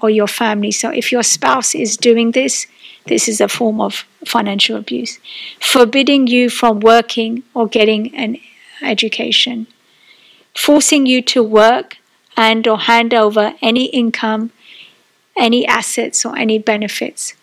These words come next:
So if you are working and your spouse is forcing you to provide your earnings to him, then that is a form of abu-, uh, of abuse. If you're doing this voluntarily, you want to spend on your spouse, your children, your house,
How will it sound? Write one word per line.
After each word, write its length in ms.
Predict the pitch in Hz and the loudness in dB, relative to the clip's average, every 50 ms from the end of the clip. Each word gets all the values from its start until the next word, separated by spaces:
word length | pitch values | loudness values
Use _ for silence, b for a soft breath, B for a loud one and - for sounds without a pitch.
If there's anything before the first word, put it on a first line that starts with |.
| _ - | _ -4
So 120 | - 254 240 | 0 2 2
if 140 | 226 - - | 2 2 2
you 100 | 254 233 | 4 4
are 100 | 226 214 | 4 4
working 520 | 226 240 247 262 247 - - 277 277 277 | 4 4 2 2 0 -2 -2 -2 -2 -2
and 140 | - 240 226 | -2 -2 -2
your 120 | 220 214 | -2 -2
spouse 460 | 208 - - - 254 247 240 - - | -2 -2 -2 -2 -2 -2 -2 -2 -4
is 160 | 254 233 - - | -4 -4 -4 -2
forcing 460 | - 254 240 233 - - 247 226 226 | 0 0 0 0 0 -2 -2 0 0
you 240 | 220 220 220 226 220 B B B B B B B B B - | 0 0 0 0 -4 B B B B B B B B B -6
to 240 | - - 233 214 208 | -2 -2 0 0 -2
provide 540 | 220 - - 240 226 240 233 226 226 220 233 | -2 -4 -4 -2 0 2 2 2 2 2 2
your 220 | 233 214 208 - | 2 2 2 2
earnings 600 | - 233 226 220 220 220 214 214 220 - - - b b b b b b b b _ - - | 0 0 0 0 0 -2 -4 -4 -4 -6 -6 -8 b b b b b b b b _ -2 0
to 180 | 240 240 240 | 2 2 2
him, 460 | 226 - 233 220 208 214 220 240 294 - _ B B B B B B B B B _ | 2 2 2 2 2 0 -2 -6 -10 -12 _ B B B B B B B B B _
then 180 | - 233 220 208 | 0 2 2 2
that 180 | 202 202 208 | 2 2 4
is 160 | 220 220 214 233 | 2 2 2 0
a 60 | 208 | -4
form 280 | - - 233 220 208 220 | -2 -2 -2 -2 0 -2
of 140 | 208 220 226 | -4 -4 -4
abu-, 260 | 208 196 233 240 - | -4 -4 -4 -4 -4
uh, 320 | - - 233 240 - - 226 | -4 -4 -4 -4 -4 -4 -2
of 100 | 208 214 | -2 -2
abuse. 380 | 202 202 - 226 214 208 - | -4 -2 -2 -4 -2 0 0
If 180 | 233 233 - - | -2 0 2 4
you're 140 | 262 247 233 202 269 277 | 4 4 4 4 2 2
doing 240 | 277 294 320 320 294 | 2 2 2 2 2
this 460 | - 262 247 254 240 - - - b b b b b _ _ - - - - 359 | 4 4 4 4 2 0 -6 -8 b b b b b _ _ -10 -10 -8 -6 -4
voluntarily, 840 | 330 226 233 240 233 233 226 220 - - 233 233 226 233 233 247 269 | 2 4 6 6 6 4 2 -2 -2 -2 0 0 2 2 2 2 0
you 220 | 277 262 240 240 220 | -2 -2 -2 -2 0
want 220 | 226 226 220 220 | 0 -2 -2 -2
to 100 | - 233 | -4 -4
spend 380 | 214 - - - 233 226 220 220 | -4 -4 -4 -2 -2 -2 0 0
on 180 | 220 214 214 214 | 0 -2 -2 -2
your 240 | 208 202 202 220 | 0 0 0 -2
spouse, 600 | - - - - 240 233 262 262 262 247 - - | -2 -4 -4 -2 0 0 0 0 -2 -2 -2 -4
your 160 | - 240 226 214 | -4 -4 -4 0
children, 520 | - - - 285 269 262 240 254 247 233 | 0 0 0 0 -2 -2 -2 -2 0 0
your 180 | 233 226 220 214 | 0 0 0 0
house, 320 | 214 240 247 240 - | 0 0 0 -2 -4